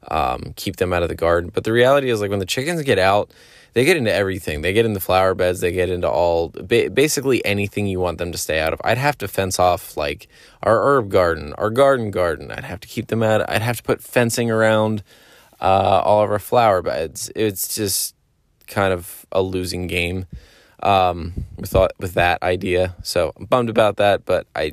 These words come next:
I don't think I'm gonna let them free range any more than they already do. Uh,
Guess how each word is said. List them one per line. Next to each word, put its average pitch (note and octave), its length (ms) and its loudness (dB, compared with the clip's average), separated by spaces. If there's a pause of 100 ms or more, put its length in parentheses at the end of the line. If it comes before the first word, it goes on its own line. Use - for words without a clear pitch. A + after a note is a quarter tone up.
I D2+ 80 -4
don't E2 260 -4
think F2+ 160 -8
I'm F#2 80 -6
gonna E2 160 -4
let D2 160 -4
them D#2+ 160 -10
free D2+ 300 -10
range D2 280 -8
any C2 120 -14
more C2+ 180 -12
than C2+ 160 -16
they B1+ 100 -10
already A1+ 240 -12
do. G#1+ 360 -14 (960)
Uh, F2+ 380 4